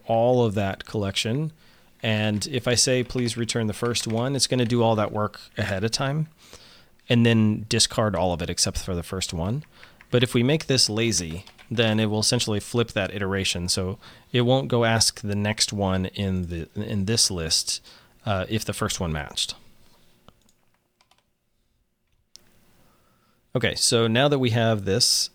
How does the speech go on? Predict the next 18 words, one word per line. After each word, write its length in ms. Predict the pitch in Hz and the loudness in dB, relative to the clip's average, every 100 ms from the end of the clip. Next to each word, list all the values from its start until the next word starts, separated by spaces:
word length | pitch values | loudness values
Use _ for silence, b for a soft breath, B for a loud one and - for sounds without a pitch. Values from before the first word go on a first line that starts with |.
| - | -10
uh, 320 | 98 98 101 92 | -6 -4 -6 -6
it 80 | 110 | -6
looks 280 | 123 - | -2 0
like 480 | 117 110 113 - - _ b b b _ | 2 2 0 -6 -12 _ b b b _
we 680 | 107 110 104 104 101 98 107 _ - | -2 0 0 -2 -2 -4 -6 _ -6
have 200 | 123 110 | -4 0
everything 440 | 131 143 156 165 | 0 0 0 0
that 100 | 139 | 0
we 140 | 120 113 | 0 0
need, 380 | 104 101 127 - b b b b _ _ | 0 -2 -4 -10 b b b b _ _
uh, 320 | - 95 92 - - | -8 -6 -6 -8 -6
to 540 | - 113 107 101 104 - - - - _ _ _ _ - - | -2 0 0 0 -4 -10 -20 -20 -20 _ _ _ _ -20 -16
find 480 | - - 123 135 131 | -6 0 2 2 0
that 360 | 135 113 107 92 | 0 0 0 0
view 260 | 110 110 | 0 0
inside 500 | 104 113 120 107 95 | 0 0 0 0 -2
the 100 | 85 | -4
host. 480 | 76 87 147 - - | -4 -2 0 0 -2